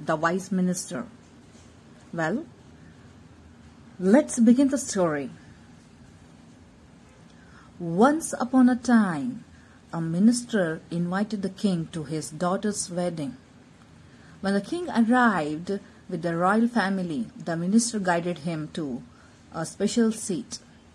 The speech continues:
But the minister was embarrassed to find the sweeper sitting there. Angry, he scolded the sweeper publicly. The sweeper felt humiliated and planned to take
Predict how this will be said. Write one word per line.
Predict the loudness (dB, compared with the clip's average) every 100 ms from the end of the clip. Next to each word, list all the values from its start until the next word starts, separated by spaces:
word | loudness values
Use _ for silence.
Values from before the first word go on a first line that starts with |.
| -20 -20 -20 -14 0
But | 0 0 -8 -20 -20 -20 -18 -4
the | -2
minister | 2 2 4 2
was | 2 2 -2 -4
embarrassed | -4 0 2 2 0 -6
to | -6
find | 0 0 0 -4
the | -4 -4 -8 -16 -20 -20
sweeper | -6 4 4 6 2 0
sitting | -2 -2 0 0 0
there. | -2 -4 -6 -18 -20 -20 -20 -20 -20 -20 -20 -20 -20 -20 -8
Angry, | 2 6 8 8 4 0 -12 -20
he | -12 4 6
scolded | 6 2 4 6 6 2 -2
the | -6
sweeper | -4 2 2 2 -2
publicly. | -2 -2 -4 -4 -10 -10 -20 -20 -20 -20 -12 -8
The | -4
sweeper | -2 -2 -4
felt | -4 0 2 0 -2
humiliated | 4 6 6 4 0 -2 -2
and | -6 -8 -4
planned | 0 0 0
to | -4
take | -4 -6 -6